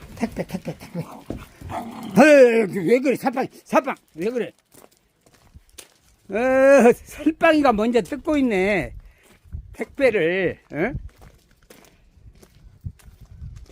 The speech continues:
설빵이가 이제 먼저를 뜯고 있어요, 지금. 응.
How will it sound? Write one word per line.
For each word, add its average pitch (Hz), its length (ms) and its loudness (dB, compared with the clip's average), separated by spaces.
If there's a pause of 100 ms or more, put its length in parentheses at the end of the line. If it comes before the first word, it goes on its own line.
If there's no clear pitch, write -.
(1500)
설빵이가 220 560 2
이제 156 220 2
먼저를 127 420 -2
뜯고 202 300 -4
있어요, 117 240 -6
지금. 110 220 -8 (400)
응. 135 140 -2